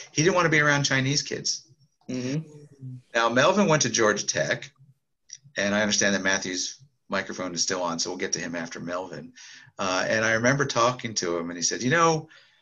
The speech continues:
Speaker 1: I kinda wanna go somewhere where there's more diversity." I said, "Melvin, you're in Atlanta. There's a lot of diversity there.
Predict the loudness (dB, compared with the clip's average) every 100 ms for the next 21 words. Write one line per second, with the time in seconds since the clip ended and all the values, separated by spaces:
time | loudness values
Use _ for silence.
0 | _ -14 -8 -2 2 2 4 4 2 -2
1 | _ _ _ -2 2 2 2 0 0 0
2 | 0 0 0 -2 -2 -2 0 0 0 -4
3 | -14 _ _ _ _ _ _ -4 -4 -4
4 | -6 -6 -6 -12 -16 _ _ _ _ _
5 | _ _ _ _ _ -20 -12 -8 -8 -8
6 | -6 -6 -4 -8 -10 _ _ _ _ _
7 | _ -2 0 2 2 0 -2 -4 -2 -2
8 | -4 -10 -12 -16